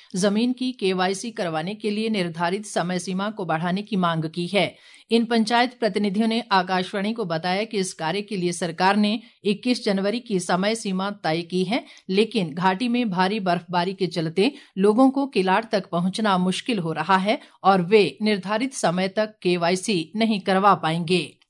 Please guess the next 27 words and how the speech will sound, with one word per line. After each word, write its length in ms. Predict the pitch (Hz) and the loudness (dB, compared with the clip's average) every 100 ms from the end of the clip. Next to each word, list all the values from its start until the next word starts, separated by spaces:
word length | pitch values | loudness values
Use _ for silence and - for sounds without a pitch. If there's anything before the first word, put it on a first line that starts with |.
| _ _ _ _ _ - | _ _ _ _ _ -6
शिमला 340 | - 254 285 | 2 4 4
जिला 220 | 302 311 294 | 4 2 0
के 220 | 311 339 | -2 -2
सुन्नी 360 | 311 240 254 | 0 2 2
क्षेत्र 380 | 262 - 220 233 | 2 0 0 -2
की 220 | 220 247 | -4 -4
धामी 500 | 226 190 202 214 240 | -2 0 2 2 2
सुन्नी 380 | 262 226 214 226 | 0 0 2 0
सड़क 360 | 233 196 208 214 | 0 0 0 0
पर 180 | 220 220 | 0 2
बीती 340 | 185 185 202 | 0 0 0
रात 320 | 196 196 214 180 | 2 2 2 2
बागीपुल 560 | 175 185 196 208 220 | 2 2 -2 -2 -2
बैजू 420 | 190 160 165 196 | 0 0 0 -2
के 140 | 226 196 | -4 -4
पास 460 | 160 170 190 254 - _ - | 2 4 4 0 -8 _ 4
एक 260 | 202 190 - | 4 4 0
ट्रक 220 | 220 269 | 0 0
के 260 | - 254 | -2 -2
सैंज 380 | 269 214 202 208 | 0 0 0 0
खड्ड 200 | 214 202 | 0 0
में 200 | 226 190 | 0 0
गिरकर 380 | 175 190 208 220 | 0 -2 0 0
दुर्घटनाग्रस्त 840 | 190 185 196 208 226 233 185 196 185 | 2 0 0 0 0 0 -2 -4 -4
हो 80 | |
जाने 300 | 175 160 185 | -2 0 0
से 280 | 196 214 226 | 0 2 2